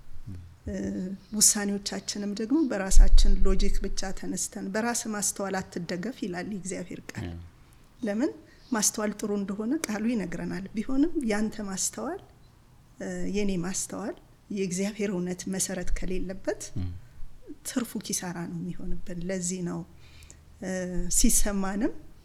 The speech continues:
Speaker 2: አንድን ሰው እንደወደድን ሲሰማንም ይሄ ፍቅር እውነት ነው፣ ጤናማ ነው ብሎ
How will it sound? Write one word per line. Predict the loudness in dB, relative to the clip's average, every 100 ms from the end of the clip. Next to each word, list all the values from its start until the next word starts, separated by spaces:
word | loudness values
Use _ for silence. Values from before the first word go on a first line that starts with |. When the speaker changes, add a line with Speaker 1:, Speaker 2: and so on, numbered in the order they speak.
| -20 -20 -20 -20 -20 -12
Speaker 2:
አንድን | -6 0 4 4
ሰው | 2 0 0
እንደወደድን | 0 0 -2 0 -2 -2
ሲሰማንም | -2 -4 -4 -6 -6 -6 -2 -2 -4 -8 -6 -4
ይሄ | -2 0
ፍቅር | 0 0 0
እውነት | 0 -2 -2 2
ነው፣ | 2 0 -4
ጤናማ | -4 -2 2 4 8
ነው | 6 6 0
ብሎ | 0